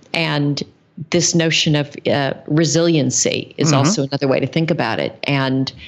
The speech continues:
Speaker 1: just being able to be resilient, whether, uh, you've got an up quarter or down quarter, or things are good or not good. It's, it's a good muscle to develop. And I think this whole mindfulness and,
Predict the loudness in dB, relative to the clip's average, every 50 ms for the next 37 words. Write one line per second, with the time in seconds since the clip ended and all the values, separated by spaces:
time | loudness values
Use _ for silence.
0 | -18 -18 -18 -18 -18 -20 -20 -20 -16 -10 -4 0 0 0 0 -2 0 0 2 2
1 | 2 2 0 0 -2 -2 -2 -2 0 0 0 0 0 -2 -2 0 0 2 2 2
2 | 2 0 0 -2 -4 -4 -2 -2 0 0 0 2 2 2 2 0 -2 -4 -6 -12
3 | -20 -20 -20 -20 -20 _ _ _ _ _ _ -12 -12 -8 -6 -4 -2 0 2 4
4 | 4 2 2 0 -2 -4 -2 -2 -2 -2 -2 -4 -6 -4 0 0 2 2 2 0
5 | 0 0 0 -2 -2 -4 -6 -4 -2 -2 0 0 0 -2 -2 -4 -2 -2 0 2
6 | 2 2 2 0 -2 -2 0 0 0 2 2 2 2 2 0 0 0 0 -2 -2
7 | -4 -4 -2 0 0 0 -2 -2 -2 -2 -2 -2 -2 -2 -2 -2 -2 -4 -8 -16
8 | -20 -20 _ _ _ -2 -2 0 0 0 -2 -2 -4 -6 -2 0 2 4 4 4
9 | 2 2 -2 -4 -2 -2 0 2 2 2 0 0 0 0 0 0 0 -2 -4 -4
10 | -4 -2 -2 -2 0 0 0 0 -2 -2 -2 -2 -2 -2 -2 -2 -2 -4 -4 -2
11 | -4 -4 -4 0 0 2 2 4 2 2 0 -2 -6 -10 -16 -18 -18 -6 0 2
12 | 4 4 4 4 4 4 2 2 2 0 0 -4 -2 -2 -2 -2 -2 -2 -4 -4
13 | -4 -4 -4 -2 0 0 0 0 0 0 2 0 0 -2